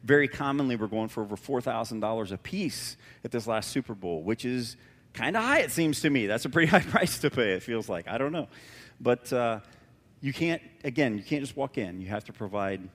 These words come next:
this proof of admission. And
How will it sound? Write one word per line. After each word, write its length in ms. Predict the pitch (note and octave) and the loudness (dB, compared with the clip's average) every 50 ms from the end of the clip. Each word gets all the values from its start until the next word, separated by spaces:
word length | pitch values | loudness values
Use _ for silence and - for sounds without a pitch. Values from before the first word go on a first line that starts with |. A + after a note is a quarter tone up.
| _ _ - | _ _ -6
this 180 | G#2+ G2 - - | -6 -4 -4 -6
proof 520 | - - - A#2 A2+ A#2 - - - - _ _ _ _ _ _ _ - | -14 -10 -6 -4 -4 -4 -6 -10 -18 -20 _ _ _ _ _ _ _ -12
of 340 | - G2 F#2+ F#2+ F#2+ - - - - - | -10 -8 -8 -8 -10 -14 -18 -20 -8 -6
admission. 640 | G2 G2 G2+ G2+ G2+ G2+ G2+ - - - - - - - - _ _ - _ _ - _ _ _ _ _ _ _ _ _ _ _ _ _ _ _ _ _ _ _ _ - _ _ _ _ _ - | -6 -4 -2 -2 -2 -2 -2 -6 -10 -14 -14 -16 -18 -20 -20 _ _ -20 _ _ -20 _ _ _ _ _ _ _ _ _ _ _ _ _ _ _ _ _ _ _ _ -20 _ _ _ _ _ -6
And 340 | - B2 B2 B2 A#2+ B2 A#2 | -2 0 0 2 0 -2 -4